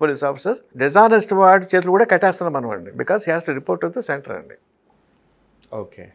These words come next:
Speaker 1: And there is a mandate center, ట్వంటీ ఫోర్ అవర్స్ కన్నా ఎక్కువ టైమ్ తీసుకోవద్దు.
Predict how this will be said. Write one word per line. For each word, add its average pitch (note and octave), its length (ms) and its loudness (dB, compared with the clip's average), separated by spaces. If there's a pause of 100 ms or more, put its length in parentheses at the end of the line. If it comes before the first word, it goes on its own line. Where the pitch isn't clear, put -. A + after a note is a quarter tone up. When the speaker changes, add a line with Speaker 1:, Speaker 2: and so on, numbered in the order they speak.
(140)
Speaker 1:
And B2 120 -6
there C#3+ 100 2
is C#3 60 0
a C3 80 0
mandate G#3 380 4
center, E3 220 0 (400)
ట్వంటీ F3 200 4
ఫోర్ F3 120 4
అవర్స్ E3+ 140 4
కన్నా F#3+ 120 0
ఎక్కువ F3 160 -2
టైమ్ D#3+ 180 0
తీసుకోవద్దు. C3 440 -6